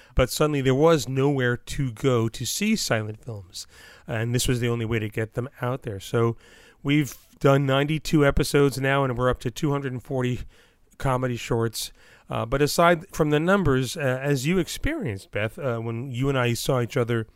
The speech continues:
at the T C M Classic Film Festival in April, people came up to me while you and I were talking and recognized me from the sh-, the Silent Comedy Watch Party and th-,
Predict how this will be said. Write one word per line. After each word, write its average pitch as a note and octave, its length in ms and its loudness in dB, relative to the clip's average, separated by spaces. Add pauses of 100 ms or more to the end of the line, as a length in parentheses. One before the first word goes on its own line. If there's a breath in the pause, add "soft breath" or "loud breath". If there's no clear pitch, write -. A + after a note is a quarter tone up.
(120)
at B2+ 140 -2
the - 80 -4
T D3+ 180 -2
C C3+ 180 -2
M A#2+ 100 0
Classic A#2 400 -2
Film A3 240 -2
Festival A2+ 460 0
in G#2+ 80 2
April, A2+ 340 2 (280 loud breath)
people F3 420 4
came D3+ 300 2
up F3 160 4
to - 100 -2
me A2 440 -4 (480 soft breath)
while B2+ 200 4
you C3 120 4
and C3 80 4
I B2+ 80 4
were B2+ 120 2
talking E3 520 4
and B2 460 -2 (180 soft breath)
recognized C3+ 800 4
me A2+ 380 -4
from C3+ 300 -2
the C3 80 -2
sh-, - 140 -10 (100)
the C3 160 -6
Silent C#3 340 -2
Comedy A#2+ 340 -2
Watch C#3 380 0
Party A#2 400 0 (320 loud breath)
and C#3 240 4
th-, - 140 -14